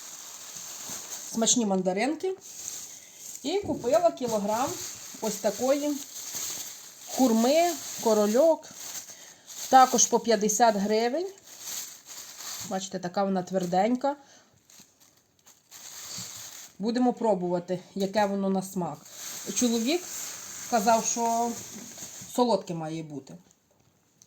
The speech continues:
Отака редиска дайкон, кілограм, двадцять п'ять, двадцять чотири гривні.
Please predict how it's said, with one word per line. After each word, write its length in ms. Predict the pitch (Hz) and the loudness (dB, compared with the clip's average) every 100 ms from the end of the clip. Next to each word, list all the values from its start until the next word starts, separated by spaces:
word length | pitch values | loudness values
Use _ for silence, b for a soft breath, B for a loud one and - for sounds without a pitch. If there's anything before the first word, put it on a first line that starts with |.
| _ _ _ _ _ _ _ _ _ b b b b _ _ _ | _ _ _ _ _ _ _ _ _ b b b b _ _ _
Отака 560 | 208 196 220 214 220 196 B B B B | -10 -8 -8 -4 -2 -2 B B B B
редиска 760 | 190 214 214 220 185 - 170 170 - 190 | -6 -2 -2 -2 -4 -8 -8 -10 -10 -8
дайкон, 680 | 185 180 180 208 226 285 | -4 -4 -2 -2 -2 -4
кілограм, 680 | - 196 180 190 214 254 285 - b b b b - 175 170 151 | -4 -4 -2 -2 -2 -4 -8 -16 b b b b -18 -14 -14 -8
двадцять 440 | 165 214 214 196 | -4 -4 -4 -10
п'ять, 220 | 214 196 190 | -4 -4 -4
двадцять 320 | 196 214 202 | -6 -6 -6
чотири 260 | - 220 190 | -10 -6 -4
гривні. 420 | 190 170 151 160 | -2 -4 -8 -14